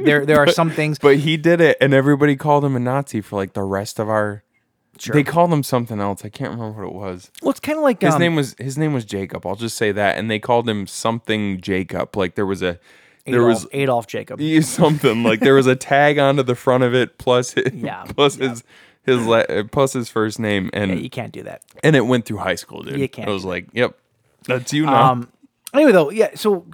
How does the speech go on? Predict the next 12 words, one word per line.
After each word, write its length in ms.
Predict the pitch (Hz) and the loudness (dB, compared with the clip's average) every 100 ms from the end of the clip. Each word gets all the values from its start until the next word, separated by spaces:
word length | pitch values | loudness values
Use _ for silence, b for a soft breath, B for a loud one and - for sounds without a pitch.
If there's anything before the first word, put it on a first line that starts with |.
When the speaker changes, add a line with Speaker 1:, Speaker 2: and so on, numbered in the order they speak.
| 165 | -8
Speaker 1:
we're 80 | 185 | -4
talking 240 | 240 226 | -2 -2
about 80 | 170 | -4
this. 160 | 131 | -2
Like, 100 | 143 | -6
what, 200 | 127 180 135 | -2 -2 0
what 120 | 175 | -2
is, 120 | 160 | -2
what 480 | 139 123 160 - 160 | -4 2 2 0 -2
does 380 | 143 143 135 113 | 0 2 0 -4
that 340 | 127 127 _ | -4 -4 _
key 540 | - - 156 127 107 | -18 -10 -8 -8 -12